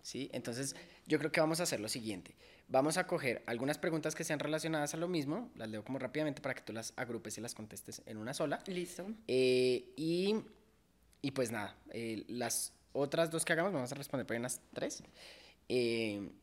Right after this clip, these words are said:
Speaker 1: esas las hacemos un poco más, más dinámicas,
Speaker 2: Dale,
Speaker 1: ¿sí?
Speaker 2: de una.
Speaker 1: Entonces, fíjate, acá hay una. Eh, ¿por qué te dicen la garulla?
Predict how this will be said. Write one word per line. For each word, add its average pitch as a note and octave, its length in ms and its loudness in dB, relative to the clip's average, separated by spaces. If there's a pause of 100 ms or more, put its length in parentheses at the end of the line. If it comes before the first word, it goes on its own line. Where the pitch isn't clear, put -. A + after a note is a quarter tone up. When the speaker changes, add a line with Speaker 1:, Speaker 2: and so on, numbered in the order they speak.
Speaker 1:
esas A#2 220 -4
las B2 140 -4
hacemos A2 240 -6
un A2+ 80 -16
poco - 180 -10
más, G#2+ 320 -6
más A2 160 -6
dinámicas, G#2+ 640 -6
Speaker 2:
Dale, C#3 240 -6
Speaker 1:
¿sí? D#3+ 60 -6
Speaker 2:
de D3 180 -12
una. C#3 100 -12 (240)
Speaker 1:
Entonces, C3+ 300 0
fíjate, A#2 380 0
acá C#3 200 2
hay C#3+ 120 6
una. G#2+ 160 -2 (680)
Eh, C#3 640 6 (480)
¿por D#3+ 200 4
qué E3 100 8
te F3+ 100 4
dicen F3 220 4
la E3+ 80 6
garulla? A#2+ 380 4